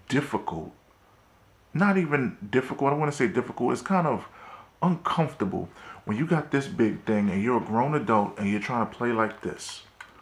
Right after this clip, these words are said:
And after, you know, maybe about a forty-five minutes to an hour of playing, if you one of these guys that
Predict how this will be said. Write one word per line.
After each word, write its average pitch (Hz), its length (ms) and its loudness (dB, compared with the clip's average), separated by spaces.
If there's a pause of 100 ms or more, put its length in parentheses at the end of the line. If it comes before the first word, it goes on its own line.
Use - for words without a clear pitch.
(1300)
And 107 680 2 (320)
after, 127 400 0 (420)
you 190 80 0
know, 151 240 2
maybe 185 280 2
about 175 280 0
a 165 100 -2 (120)
forty-five 131 640 -2
minutes 123 240 -4
to 123 140 0
an - 60 2
hour 110 340 2
of - 120 -4
playing, 110 460 0
if 104 120 -4
you 120 300 0 (280)
one 117 120 2
of 113 80 2
these 107 180 0
guys 101 360 0
that 95 280 -2